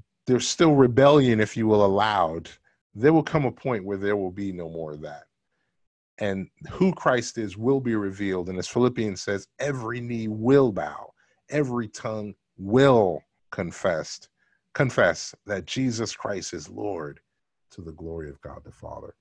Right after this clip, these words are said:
So that day is coming where everything will be under the authority of Christ. And what a day that will be, where everything that is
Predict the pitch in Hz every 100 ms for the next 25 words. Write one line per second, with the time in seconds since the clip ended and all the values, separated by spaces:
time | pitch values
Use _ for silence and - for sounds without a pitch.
0 | _ _ _ _ _ - - 120 117 -
1 | - 131 135 131 - - 127 117 92 80
2 | _ _ _ - 110 - - 151 135 120
3 | - 101 98 90 87 95 87 - 120 120
4 | 110 95 80 - _ _ - 98 92 82
5 | - 101 101 98 87 82 - - - -
6 | - - _ _ _ _ - 95 104 110
7 | 90 82 - 107 113 110 110 107 98 85
8 | - _ _ _ - 87 90 87 - -
9 | 85 80 80 80 69 - _ _ _ _
10 | _ _ 87 - 123 131 - 131 120 113
11 | 107 101 95